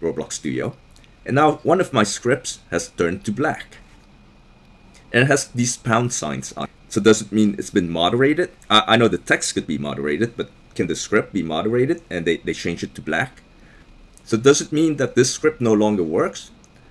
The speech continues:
Or what is it? Orange means it's good, black means I have to delete the script, else I'm gonna be in trouble, or what? Does anyone know the answer?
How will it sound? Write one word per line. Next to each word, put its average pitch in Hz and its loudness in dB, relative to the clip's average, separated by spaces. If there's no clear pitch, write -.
Or 92 0
what 120 6
is 160 2
it? - -2
Orange 113 2
means 107 0
it's - -10
good, 190 0
black 90 -2
means 101 -2
I 98 0
have 95 -6
to 90 -10
delete 82 -4
the 95 -8
script, - -6
else 98 -4
I'm 95 -6
gonna 98 0
be 95 -4
in 87 -4
trouble, 139 -2
or 151 -4
what? 175 -2
Does 110 2
anyone 151 2
know 151 4
the 143 2
answer? - -4